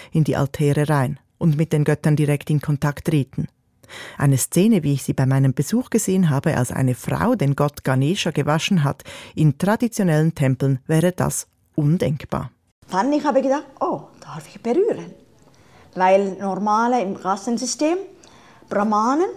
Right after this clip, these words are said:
Speaker 2: sie lassen nicht für andere alle nicht hineingehen oder berühren, äh, nur die Brahmanen-Familien. Ich habe gedacht, "Ah, darf ich das machen?"
Speaker 1: Malaya Yakuma hatte also ordentlich Respekt vor ihren neuen Aufgaben.
Speaker 2: Das ist ein wenig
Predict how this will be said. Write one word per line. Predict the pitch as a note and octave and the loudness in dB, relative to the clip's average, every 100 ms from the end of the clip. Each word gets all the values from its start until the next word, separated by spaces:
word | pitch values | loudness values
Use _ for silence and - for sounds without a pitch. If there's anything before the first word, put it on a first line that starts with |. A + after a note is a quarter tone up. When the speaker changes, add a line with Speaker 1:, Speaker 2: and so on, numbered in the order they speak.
| - - | -14 -16
Speaker 2:
sie | - A#3 | -4 2
lassen | G3+ G3 G3 | 2 2 -2
nicht | A3 - | -2 -2
für | - B3+ B3+ | -2 2 4
andere | A#3 A#3+ A3+ F#3 | 4 4 4 6
alle | G3 A#3+ B3 F3 - - - _ | 6 8 4 2 -4 -20 -20 _
nicht | G3 G#3 A3+ - | -2 0 -2 -4
hineingehen | G3+ G3+ G3+ A3+ G#3+ A3 G#3+ G3+ | -4 0 0 0 0 2 2 0
oder | F#3+ G3 | -4 -2
berühren, | G3+ A#3 B3+ C4+ C4+ - - - - - | -2 0 0 -2 -4 -14 -20 -20 -20 -10
äh, | D#3+ F3 | -6 -2
nur | A3+ B3 | 2 2
die | - A3 | 2 -2
Brahmanen-Familien. | G#3 F3+ G3 G#3 G#3+ G3 F3+ G3+ A3 G#3+ G#3+ | -2 -2 0 0 -2 -4 -4 -2 -2 -2 -4
Ich | |
habe | G3 F3+ | -6 -8
gedacht, | F#3 - | -8 -6
"Ah, | D4 - - - - - - | -6 -8 -20 -20 -20 -20 -8
darf | D#3 - | -8 -8
ich | C3 | -12
das | C#4 - | -10 -4
machen?" | G4 - - - _ _ _ _ _ - | -4 -4 -16 -20 _ _ _ _ _ 0
Speaker 1:
Malaya | D3+ C#3+ D3+ D#3 | 2 2 2 2
Yakuma | E3+ - A3+ G3 - - | 0 0 0 0 -4 -12
hatte | - G3 - | -6 -4 -2
also | F3 E3+ F3+ _ | -2 -2 -6 _
ordentlich | - D3+ D3+ D3+ D#3 - - | -2 0 0 -2 -4 -6 -6
Respekt | G3 G3+ - C#3 - - - _ | -4 -4 -2 -4 -4 -14 -20 _
vor | - C#3 | -6 -6
ihren | - D3 C#3+ | -2 0 2
neuen | C#3+ C#3+ C#3 | 2 0 0
Aufgaben. | - C#3 - C#3 B2+ - - _ _ _ _ - | -2 -6 -4 -4 -4 -6 -8 _ _ _ _ -14
Speaker 2:
Das | G3+ G#3+ | -10 0
ist | |
ein | A3 B3+ | 0 2
wenig | D#4+ E4+ | 2 2